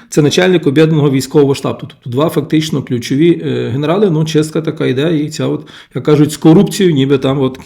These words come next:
борються. Можливо, от насправді це все пов'язано більше з зачисткою, і, м, щоб можливі опоненти не мали,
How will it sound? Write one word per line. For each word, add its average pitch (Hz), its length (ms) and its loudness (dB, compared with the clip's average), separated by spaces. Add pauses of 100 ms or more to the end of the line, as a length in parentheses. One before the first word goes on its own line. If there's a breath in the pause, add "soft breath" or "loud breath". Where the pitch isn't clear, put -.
(240)
борються. 127 360 0
Можливо, 120 320 0
от 180 120 -2
насправді 151 500 -4
це 151 180 -6
все 143 180 -10
пов'язано 147 520 -2
більше 139 380 -6 (480 loud breath)
з 127 60 -6
зачисткою, 156 720 2 (300)
і, 135 280 -2
м, 127 360 0
щоб - 160 -2
можливі 139 300 0
опоненти 156 600 -2 (460 loud breath)
не 156 300 6
мали, 156 520 4